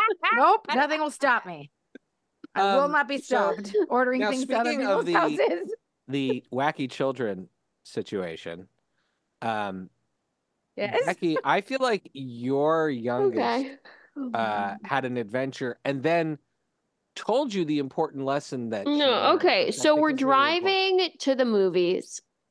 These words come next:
Speaker 3: We're about four minutes from the theater, and all of a sudden in the backseat I hear, "Uh-oh," which is not a
Speaker 1: <laughs>
Speaker 3: good
Speaker 1: Not
Speaker 3: sign.
Speaker 1: a
Speaker 3: I go,
Speaker 1: good sign.
Speaker 3: I go, "Sonny, what happened?" She goes, "I was playing with something, and then it was gone."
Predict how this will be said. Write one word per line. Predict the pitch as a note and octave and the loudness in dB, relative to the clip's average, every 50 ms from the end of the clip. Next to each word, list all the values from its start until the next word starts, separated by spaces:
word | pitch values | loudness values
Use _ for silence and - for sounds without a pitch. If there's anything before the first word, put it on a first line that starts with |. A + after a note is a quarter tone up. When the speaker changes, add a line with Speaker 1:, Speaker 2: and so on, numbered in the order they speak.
| _ _ - | _ _ 0
Speaker 3:
We're | F#3+ - | 0 4
about | G#3+ G#3 G3 - | 4 4 4 4
four | - - G#3 F#3+ G#3+ | 2 2 2 4 4
minutes | A3+ A3+ G#3+ G#3+ - - | 4 4 4 2 0 0
from | - G#3 G3 | -2 0 0
the | G3 G#3 | 0 0
theater, | - G3 F3+ E3+ E3+ E3 F3 | 2 2 2 4 4 4 4
and | F3 - | 4 4
all | C3+ E3+ F3+ F3+ | 4 4 4 4
of | F3+ - | 2 0
a | G3 | 0
sudden | - F#3+ F3+ F3+ | 2 4 4 4
in | F3+ F#3 | 4 2
the | F3+ | 2
backseat | F3+ D#3+ C#3+ E3 F3 - - - F3 E3 | 2 2 0 0 -2 -6 -4 -2 0 2
I | E3+ E3 | 2 0
hear, | A3 - E3 F3+ D#3 - - _ - | 2 2 2 2 0 -2 -6 _ 0
"Uh-oh," | - F#4+ - - - A#3+ B3 B3 B3 A#3+ C#4+ - - _ _ _ - - _ _ _ _ _ _ _ _ _ - | 0 0 2 4 4 6 6 6 6 4 2 0 -4 _ _ _ -20 -20 _ _ _ _ _ _ _ _ _ -2
which | - | -2
is | A#3+ G3+ | 0 0
not | G#3+ G#3 - - F#3+ F#3+ F#3 F#4+ F#4 - | 0 2 4 4 4 4 2 0 0 0
a | - C4 | 0 0
Speaker 1:
<laughs> | A3+ | 2
Speaker 3:
good | C4 D#4+ B3 A3+ B3 | 4 6 6 4 4
Speaker 1:
Not | D#4 | 2
Speaker 3:
sign. | G#3 G3 F#3 F3 F3 | 2 4 4 2 2
Speaker 1:
a | F#3 | 0
Speaker 3:
I | |
go, | G3+ A3 A3 G#3+ G#3+ G#3+ | 2 4 4 4 4 2
Speaker 1:
good | - - - - | -4 -8 -8 -6
sign. | - - - - - - - | -6 -4 -4 -6 -6 -2 0
Speaker 3:
I | C#4+ F4 | 0 2
go, | G4 G4+ F4 E4+ - - - | 4 4 2 2 -2 -6 -8
"Sonny, | - - G#4 G#4 G#4+ G#4 | -2 2 4 6 6 6
what | A#4+ C#5 B4 D#4+ | 6 2 2 0
happened?" | C#4 A3+ G3 G3+ - B3 A#3 A#3 A#3+ B3 A#3+ - | 0 0 0 0 0 2 2 2 2 0 -2 -4
She | - A3+ | -4 0
goes, | A#3 A#3 A#3 A#3 A3+ - _ _ _ _ _ _ _ _ - | 4 4 4 4 2 -2 _ _ _ _ _ _ _ _ -2
"I | C4 C4 C4+ C#4 | 0 2 2 4
was | C#4+ C#4+ C#4 C4+ | 4 4 2 2
playing | B3+ - C4+ B3+ B3+ C#4 D4 | 2 2 2 2 4 2 2
with | D#4+ F#4 G#4+ G#4+ | 2 2 4 4
something, | A#4 A4+ A#4+ B4 B4 B4+ B4+ C5+ - - - - | 4 4 4 6 6 6 6 6 2 -2 -2 0
and | - C#4 C#4 C4 | 2 4 4 4
then | B3+ A#3+ A#3+ | 4 4 4
it | A3 - | 2 0
was | A3 G3+ - | -2 -4 -2
gone." | - D3 C#3+ - - - G#3 | -2 -2 0 0 -4 -6 -10